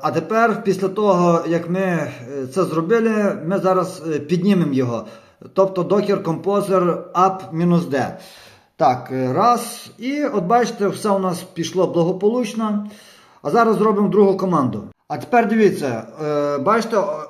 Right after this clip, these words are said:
тут у нас є оця назва App Nginx. І зараз ми отут робимо, прописуємо, е, Docker Exec, е, І Т, App Nginx. Тобто оця назва, що вгорі. Коли ми переходимо в браузер,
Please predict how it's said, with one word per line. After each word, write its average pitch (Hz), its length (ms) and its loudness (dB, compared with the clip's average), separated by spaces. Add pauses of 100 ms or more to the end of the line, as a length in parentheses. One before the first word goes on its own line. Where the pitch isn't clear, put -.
(120)
тут 185 200 -2
у 208 100 4
нас 180 300 -2
є 175 200 0
оця 160 320 0
назва 185 640 0
App 165 400 0
Nginx. 208 500 -4 (500)
І 135 60 -4
зараз 233 400 2
ми 233 100 0
отут 202 320 -2
робимо, 180 580 4
прописуємо, 151 600 2 (120)
е, 147 100 2
Docker 170 640 2
Exec, 226 480 2
е, 165 560 4 (1120)
І 196 120 2
Т, 226 400 2 (440)
App 208 400 0
Nginx. 180 500 2
Тобто 202 720 2
оця 208 280 0
назва, 196 400 2
що 185 160 0
вгорі. 160 580 2
Коли 175 120 4
ми 214 260 2
переходимо 202 440 2
в 190 40 -4
браузер, 180 600 2